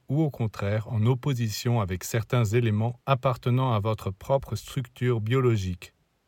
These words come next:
Et c'est pour cela que vous vous sentez attiré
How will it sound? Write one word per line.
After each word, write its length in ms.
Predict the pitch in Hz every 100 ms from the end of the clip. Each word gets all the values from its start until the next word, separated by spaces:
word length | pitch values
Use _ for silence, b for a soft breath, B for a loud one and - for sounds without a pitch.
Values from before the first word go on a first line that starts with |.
| _ _ -
Et 80 |
c'est 160 | 113 113
pour 220 | - 90
cela 400 | - 143 123 135
que 100 | 127
vous 160 | 107 101
vous 140 | 98
sentez 440 | 95 110 104 107 -
attiré 640 | 139 135 - 110 104 117